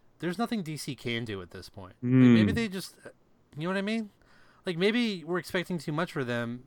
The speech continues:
Speaker 1: because maybe they were trying
Speaker 2: That's a
Speaker 1: to
Speaker 2: high
Speaker 1: be
Speaker 2: bar to match.
Speaker 1: equ-,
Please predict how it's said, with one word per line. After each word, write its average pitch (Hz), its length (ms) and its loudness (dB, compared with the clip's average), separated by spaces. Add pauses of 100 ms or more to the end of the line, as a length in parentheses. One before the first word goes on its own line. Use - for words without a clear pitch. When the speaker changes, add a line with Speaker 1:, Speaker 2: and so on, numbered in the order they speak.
Speaker 1:
because 131 300 -4
maybe 156 340 -2
they 143 200 -2
were 135 80 -2
trying - 220 0
Speaker 2:
That's 175 140 6
a 170 40 10
Speaker 1:
to 139 60 10
Speaker 2:
high 131 280 8
Speaker 1:
be 127 40 0
Speaker 2:
bar 127 240 8
to 117 100 4
match. 107 240 2
Speaker 1:
equ-, - 320 -4